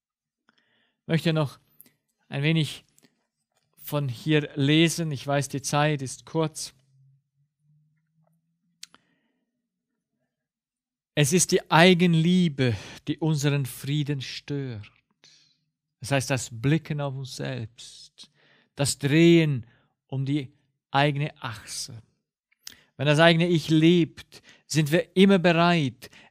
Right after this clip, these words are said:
es vor jeder Kränkung, jeder Beleidigung zu schützen. Aber wenn wir gestorben sind und unser Leben mit Christus in Gott verborgen ist, werden Vernachlässigung und Geringschätzung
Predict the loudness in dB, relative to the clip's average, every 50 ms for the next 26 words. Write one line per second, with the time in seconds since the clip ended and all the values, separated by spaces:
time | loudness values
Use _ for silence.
0 | _ _ -2 -2 -2 -2 -2 0 0 0 0 0 -2 -6 -6 -4 0 2 2 2
1 | 2 0 -4 -8 -12 -12 -12 -12 -14 -16 -20 _ -20 -20 _ _ _ 0 2 4
2 | 4 2 4 4 4 6 6 6 6 6 4 2 0 -4 -4 -4 -8 -8 -8 -12
3 | -14 -14 -14 -12 -10 -10 -8 -6 -8 -8 -8 -10 -12 -10 -8 -8 -8 -8 -10 -14
4 | -18 _ _ _ _ _ _ _ _ _ _ _ _ _ _ _ _ _ _ _
5 | _ _ _ _ _ _ _ -20 -20 _ _ _ _ _ -20 _ _ 2 2 4
6 | 4 4 2 2 2 2 2 2 2 0 0 -2 -6 -4 0 0 2 2 0 -2
7 | -4 -4 -6 -4 -2 -2 0 0 -2 -4 -6 -6 -6 -6 -4 -4 -2 -2 0 2
8 | 2 4 4 4 2 0 -4 -4 -8 -8 _ -8 -6 -6 -6 -6 -8 -10 -10 -8
9 | -8 -10 -10 -6 -4 -4 -4 -4 -8 -12 -12 -12 -8 -4 -2 0 0 -2 -2 -4
10 | -6 -6 -6 -6 -8 -8 -12 _ -20 -20 -20 -20 _ _ _ -2 4 6 6 6
11 | 6 2 -8 -4 -4 -4 -2 0 2 2 4 4 2 0 0 -4 -2 -2 -2 -2
12 | -4 -10 -6 -4 -4 -4 -4 -6 -8 -14 -20 -20 -20 _ _ _ 0 0 0 2
13 | 4 4 6 6 8 6 6 6 4 0 -2 0 -2 -2 -2 -2 -4 -4 -4 -4
14 | -6